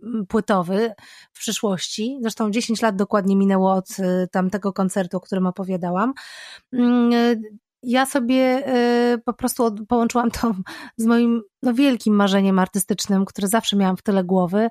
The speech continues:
czyli żeby nagrać płytę z orkiestrą, e, symfoniczną. Wiesz, każdy, każdy artysta, który miał okazję i styczność spotkania się w-, przy jakichś projektach koncertowych z orkiestrą, wie,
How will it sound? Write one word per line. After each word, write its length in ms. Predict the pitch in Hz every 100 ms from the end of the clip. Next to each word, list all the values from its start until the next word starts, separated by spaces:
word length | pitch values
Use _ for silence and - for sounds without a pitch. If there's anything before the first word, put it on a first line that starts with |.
| - - -
czyli 240 | - 220 208
żeby 160 | 196
nagrać 360 | 202 202 208 -
płytę 240 | 214 208
z 60 | 190
orkiestrą, 520 | 180 202 - 202 202 - - _ -
e, 240 | 202 220
symfoniczną. 600 | - 208 220 208 - 196
Wiesz, 120 | 185
każdy, 320 | - 247 247
każdy 300 | 240 247 233
artysta, 360 | 233 254 247 254
który 340 | - 233 226 226 - -
miał 200 | 233 226
okazję 680 | 226 226 233 226 214 226 214
i 100 | 208
styczność 500 | - - 226 208 -
spotkania 600 | 226 - 254 269 240 202
się 340 | - 202 196 185
w-, 140 | 185
przy 120 | -
jakichś 240 | 208 208 -
projektach 480 | 220 214 202 202 -
koncertowych 640 | 214 196 202 269 247 202
z 60 | 196
orkiestrą, 580 | - 196 - 208 202
wie, 300 | 190 233 254